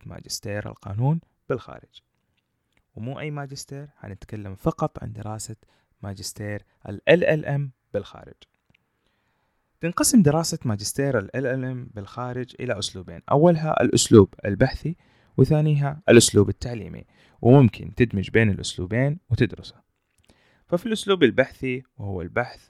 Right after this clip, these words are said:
والكتابة وتقديم الأوراق العلمية كمان. أما الأسلوب الثاني، وهو أسلوب التعليم التقليدي، فهو أسلوب مشابه لما نفعله في جامعاتنا أساسًا، مثل حضور الفصول الدراسية وحل الواجبات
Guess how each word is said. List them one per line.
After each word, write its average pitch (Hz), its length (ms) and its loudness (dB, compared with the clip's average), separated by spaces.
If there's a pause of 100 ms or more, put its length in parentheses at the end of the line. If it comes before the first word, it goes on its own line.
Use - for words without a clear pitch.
(140)
والكتابة 113 640 -14
وتقديم 151 460 -16
الأوراق 107 420 -20
العلمية 87 520 -20
كمان. - 180 -20 (720)
أما 127 140 -16
الأسلوب 95 440 -20
الثاني، 135 460 -20
وهو 101 220 -20
أسلوب 98 280 -20
التعليم 95 460 -20
التقليدي، 175 640 -16 (240)
فهو 208 360 -12
أسلوب 156 420 -16
مشابه 156 400 -14
لما 113 360 -12
نفعله 120 360 -14
في 110 120 -18
جامعاتنا 92 580 -16 (520)
أساسًا، 92 420 -18 (520)
مثل 143 180 -14
حضور 92 360 -16
الفصول 90 380 -20
الدراسية 160 640 -14
وحل 123 300 -16
الواجبات 98 640 -18